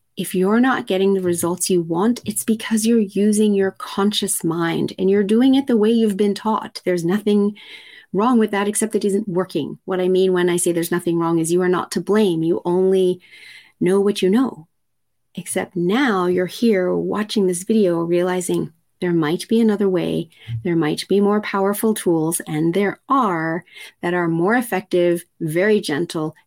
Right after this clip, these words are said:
and get results quickly. So if that's something you'd like to know more about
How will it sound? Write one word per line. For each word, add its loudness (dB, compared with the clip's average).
and -6
get -4
results -6
quickly. -12
So -2
if -8
that's 0
something 4
you'd 4
like 0
to 2
know 2
more 0
about -4